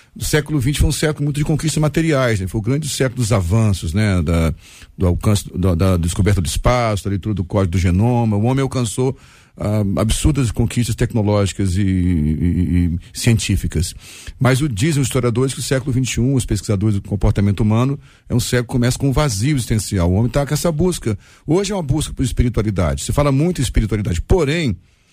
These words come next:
a minha percepção, conversando sobre isso com um amigo um dia, é que essa, até essa espiritualidade proposta no mundo corporativo, pelos coaches, pelos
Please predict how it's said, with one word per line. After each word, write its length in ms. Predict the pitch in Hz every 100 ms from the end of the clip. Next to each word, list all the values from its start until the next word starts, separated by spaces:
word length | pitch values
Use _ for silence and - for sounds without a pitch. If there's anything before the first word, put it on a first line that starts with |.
| - _ _
a 60 | -
minha 140 | 143
percepção, 600 | 147 135 127 - 131 113
conversando 380 | 107 107 101 98
sobre 220 | 95 104
isso 100 | 104
com 60 | 101
um 20 |
amigo 260 | 92 107 95
um 40 |
dia, 320 | 92 147 113 - - -
é 80 | 123
que 140 | 117
essa, 220 | 170 - -
até 360 | 151 151 208 254
essa 180 | -
espiritualidade 720 | 185 - 180 160 165 131 117
proposta 600 | - 143 123 127 110 92
no 60 | 117
mundo 120 | 127
corporativo, 1120 | 127 117 98 92 - 131 131 120 98 104 92 - - -
pelos 240 | 110 101 -
coaches, 480 | 131 135 127 117
pelos 320 | - 113 95